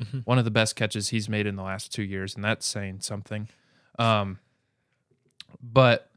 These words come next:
Speaker 2: the Bengals ultimately fell. They were dominated up front. We talked about last week how the offensive line, the, the backups just came in and did their job. It's like nothing ever happened to 'em. This week, they got completely dominated.
Speaker 1: Yep.
Speaker 2: Chris Jones and company were,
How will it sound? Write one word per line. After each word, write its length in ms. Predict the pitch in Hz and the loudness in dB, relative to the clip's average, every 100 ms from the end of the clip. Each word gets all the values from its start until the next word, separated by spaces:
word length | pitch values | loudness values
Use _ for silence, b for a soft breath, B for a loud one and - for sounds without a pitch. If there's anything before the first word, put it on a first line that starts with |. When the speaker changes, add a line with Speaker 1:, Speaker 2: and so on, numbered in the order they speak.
| _ _ _ _ _ _ | _ _ _ _ _ _
Speaker 2:
the 80 | 117 | 4
Bengals 340 | 135 151 147 | 6 6 6
ultimately 520 | 139 135 139 135 123 | 6 6 4 2 2
fell. 520 | 113 - 117 113 110 110 _ | 0 2 4 4 2 -4 _
They 120 | 127 | 4
were 100 | 131 | 6
dominated 560 | 123 117 117 117 113 107 | 8 8 6 4 2 0
up 140 | 101 | -4
front. 360 | - - 104 - - | -6 -6 -6 -6 -6
We 120 | 120 | 0
talked 260 | 135 131 | 4 4
about 200 | 127 120 | 4 2
last 300 | 117 117 120 | 4 0 0
week 180 | 131 120 | -2 -4
how 160 | - 113 | -2 -2
the 120 | 107 | -2
offensive 540 | 104 113 120 110 110 | -4 -4 -6 -8 -8
line, 440 | 110 113 120 120 117 _ _ - | -4 -2 0 -2 -6 _ _ -6
the, 300 | 110 101 85 | 0 0 0
the 100 | 110 | 2
backups 440 | 98 110 120 - | 6 6 4 -4
just 200 | - 110 | -4 -4
came 240 | - 117 110 | -4 -2 0
in 340 | 113 117 117 - | 0 -2 -4 -6
and 140 | 107 | 0
did 180 | 113 117 | 2 4
their 100 | 113 | 2
job. 480 | 104 113 117 117 - - | 4 6 6 4 -2 -16
It's 160 | - | -6
like 180 | 104 98 | -6 -4
nothing 300 | 110 107 113 | -4 -2 -2
ever 220 | 113 107 | -2 -2
happened 380 | 104 110 110 131 | 0 0 0 -4
to 200 | - 135 | -2 -2
'em. 140 | 135 127 b b _ | -2 -4 b b _
This 200 | 127 - | 0 0
week, 160 | 127 110 | -2 0
they 120 | 110 | 0
got 180 | 104 92 | 0 -2
completely 460 | - 98 113 104 | -6 -8 -6 -6
dominated. 440 | 95 98 95 95 101 | -6 -6 -6 -8 -6
Speaker 1:
Yep. 140 | 113 - | -8 0
Speaker 2:
Chris 260 | 147 139 | 2 2
Jones 420 | - 131 127 120 | 2 4 4 4
and 120 | 107 107 | 0 -4
company 560 | 113 107 113 110 104 b b b b | -6 -4 -4 -2 -4 b b b b
were, 460 | 107 107 101 95 | -4 0 0 -2